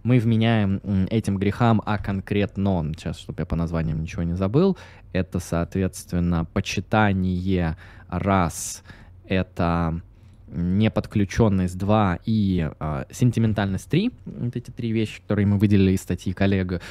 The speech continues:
Э, наше общее суждение, что это не очень уже распространенная вещь.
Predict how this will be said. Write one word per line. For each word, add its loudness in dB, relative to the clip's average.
Э, -2
наше 2
общее 4
суждение, 2
что 0
это 0
не 4
очень 0
уже -2
распространенная 2
вещь. -2